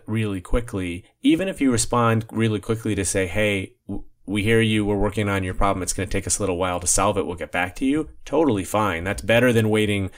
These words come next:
an hour or two hours to respond. Um, but the listening part's really key, because if you're not listening, then you're not hearing. And if you're not hearing, you don't know how your customers are experiencing your brand, the good, the bad, and the ugly.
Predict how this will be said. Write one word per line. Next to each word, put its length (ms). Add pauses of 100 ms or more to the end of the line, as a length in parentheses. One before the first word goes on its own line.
(140)
an 140
hour 280
or 80
two 260
hours 320
to 120
respond. 600 (560)
Um, 320
but 240 (240)
the 100
listening 400
part's 300
really 260
key, 300
because 260
if 120
you're 100
not 200
listening, 420
then 120
you're 100
not 180
hearing. 500 (280)
And 120
if 100
you're 80
not 180
hearing, 480
you 200
don't 280
know 380
how 300
your 180
customers 480
are 220
experiencing 640
your 120
brand, 420
the 100
good, 240
the 80
bad, 280
and 220
the 100
ugly. 440